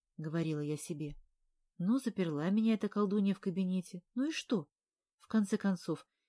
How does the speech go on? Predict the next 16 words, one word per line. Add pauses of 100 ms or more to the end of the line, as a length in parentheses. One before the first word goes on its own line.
(140)
не
сварит
же
она
меня
в
котле". (640)
Скорее
всего,
подготовка
к
ритуалу
действительно
занимает
много
времени.